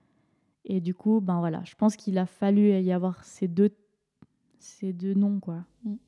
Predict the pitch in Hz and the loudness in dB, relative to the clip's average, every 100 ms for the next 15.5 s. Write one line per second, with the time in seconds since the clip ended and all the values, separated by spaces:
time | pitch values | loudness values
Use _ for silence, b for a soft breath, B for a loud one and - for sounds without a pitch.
0 | _ _ _ - 226 311 - 262 220 190 | _ _ _ -6 0 -2 0 -2 0 -2
1 | 208 185 185 320 330 226 233 - 226 226 | 0 -2 0 2 6 6 4 0 -2 -2
2 | - 269 294 233 240 233 214 214 196 233 | 6 8 8 6 4 6 8 8 6 4
3 | 226 220 214 208 240 196 202 202 208 208 | 4 4 4 2 2 4 6 6 6 4
4 | 202 202 214 214 190 180 - B B B | 2 2 0 0 -2 -10 -10 B B B
5 | - 214 208 220 220 233 226 202 196 196 | 6 8 10 10 10 8 4 2 2 0
6 | 202 - 220 226 190 - 190 180 175 117 | -2 4 6 6 2 -4 0 0 0 -2
7 | - 196 214 233 196 190 190 202 202 196 | -6 -8 0 2 2 2 2 2 2 0
8 | - 226 214 175 - 233 220 - - - | -2 0 2 0 -4 -8 -6 -6 -6 0
9 | - 262 302 220 - 233 554 - - 233 | 6 8 8 6 4 0 2 -2 4 4
10 | 226 226 208 202 190 190 196 214 202 190 | 6 2 4 4 4 2 2 4 6 6
11 | 196 381 330 208 190 190 185 175 185 175 | 6 6 4 -2 0 -2 -4 -4 -4 -4
12 | 113 98 190 208 190 185 196 226 247 208 | -6 -8 -4 -2 -2 -2 -4 -4 -2 0
13 | 185 196 269 302 302 B B B 208 208 | 2 6 8 8 4 B B B 0 2
14 | 202 196 190 - - 339 262 220 - 233 | 2 0 -4 -2 -2 2 0 0 0 0
15 | 226 392 349 285 453 | 0 2 4 4 2